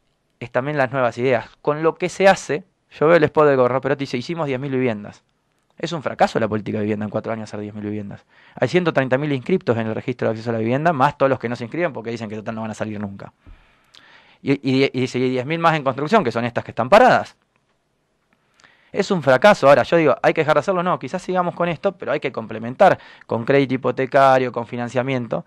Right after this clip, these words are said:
porque acá lo que pasó es que el, el laburante, el, la, la familia que hace veinte años que labura, que se compraba un, el terrenito y empezaba a construir de a poco, no lo puede hacer más, porque no llega a fin de mes, Antonio. Entonces,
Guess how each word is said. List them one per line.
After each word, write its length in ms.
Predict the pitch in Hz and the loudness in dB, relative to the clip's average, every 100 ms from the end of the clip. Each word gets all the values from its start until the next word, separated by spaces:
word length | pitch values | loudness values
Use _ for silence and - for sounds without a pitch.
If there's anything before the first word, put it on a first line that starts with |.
| _ _ _ _ | _ _ _ _
porque 220 | - 117 | -6 -2
acá 160 | 123 185 | 2 4
lo 100 | 190 | 4
que 120 | 151 | 4
pasó 300 | 143 151 156 | 0 2 2
es 80 | 151 | 2
que 120 | - | -2
el, 180 | 117 123 _ _ | -6 -8 _ _
el 180 | 127 147 | 0 4
laburante, 640 | 170 160 156 131 113 143 - _ _ _ | 6 6 6 4 0 -8 -10 _ _ _
el, 200 | 107 - - | -14 -14 -10
la, 200 | - 107 - | -4 -4 -4
la 120 | 117 | -4
familia 380 | 127 151 160 143 | -2 -2 0 0
que 60 | |
hace 160 | 131 139 | 0 0
veinte 260 | 160 156 | 0 0
años 180 | 156 151 | -2 -2
que 120 | - | 0
labura, 420 | 135 143 156 143 - - _ | 2 4 4 0 -4 -14 _
que 100 | - | -8
se 100 | 131 | -6
compraba 320 | 123 127 143 147 | -4 2 4 4
un, 300 | 139 135 - | 0 -10 -8
el 160 | 127 | -8
terrenito 480 | 120 131 143 160 151 | -2 0 0 -4 -6
y 60 | 131 | -6
empezaba 300 | 123 135 135 | -4 2 2
a 20 | |
construir 260 | 131 143 143 | 2 2 2
de 60 | |
a 60 | 135 | 2
poco, 200 | 139 139 | 0 -2
no 80 | 139 | -6
lo 120 | 127 | -4
puede 120 | 131 | -4
hacer 160 | 127 127 | -4 -4
más, 140 | 113 | -4
porque 140 | - 113 | -6 -6
no 60 | |
llega 180 | 120 123 | -2 -4
a 20 | |
fin 160 | 120 123 | -4 -6
de 80 | 120 | -6
mes, 160 | 110 | -6
Antonio. 320 | 107 - - | -12 -14 -16
Entonces, 380 | - 127 123 120 | -12 -12 -12 -16